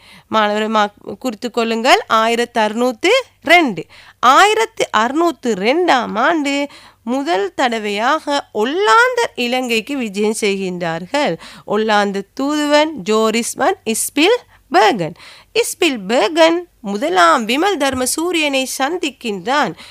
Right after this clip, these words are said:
இருவருக்கும் இடையிலான சந்திப்பு எவ்வித பயனும் அளிக்கவில்லை.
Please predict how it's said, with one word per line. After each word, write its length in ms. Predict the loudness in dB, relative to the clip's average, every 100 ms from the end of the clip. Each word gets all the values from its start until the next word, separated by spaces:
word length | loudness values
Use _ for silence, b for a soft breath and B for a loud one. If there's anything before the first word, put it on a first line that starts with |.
| B -8
இருவருக்கும் 760 | -4 0 0 0 -2 0 0
இடையிலான 440 | 0 0 0 0 -2
சந்திப்பு 720 | -2 -2 0 -2 -6 -6 -6
எவ்வித 580 | -4 -6 -4 -2 0 -2 0
பயனும் 500 | 0 2 2 0 -2 -6 _ 0
அளிக்கவில்லை. 960 | 2 2 -2 -2 -2 -6 -2 0 0